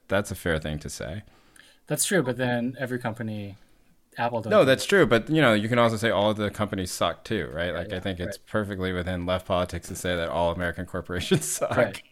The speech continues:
Speaker 1: Yeah.
Speaker 2: And to me, for me, this is just almost just, like, a discursive, analytical thing, the way it's framed in terms of, you know,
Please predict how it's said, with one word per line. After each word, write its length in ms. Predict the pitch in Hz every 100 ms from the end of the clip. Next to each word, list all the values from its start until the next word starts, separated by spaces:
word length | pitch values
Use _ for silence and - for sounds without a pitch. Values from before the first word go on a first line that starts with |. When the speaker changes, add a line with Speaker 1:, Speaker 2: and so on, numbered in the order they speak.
| - -
Speaker 1:
Yeah. 160 | - -
Speaker 2:
And 140 | 147
to 80 | -
me, 140 | 190 226
for 140 | 175
me, 120 | 208
this 200 | 170 160
is 120 | 175 135
just 300 | 131 - - 123
almost 300 | 131 135 131
just, 160 | 120
like, 160 | 120 117
a 80 | 107
discursive, 1000 | 113 - - 113 - 110 107 104 98 -
analytical 520 | 123 117 113 117 120 117
thing, 240 | 117 107
the 80 | 110
way 100 | 117
it's 120 | 113
framed 240 | - 120 113
in 40 |
terms 240 | - 110 107
of, 140 | 101 - - - - _ _ _ - -
you 120 | 143 113
know, 240 | 104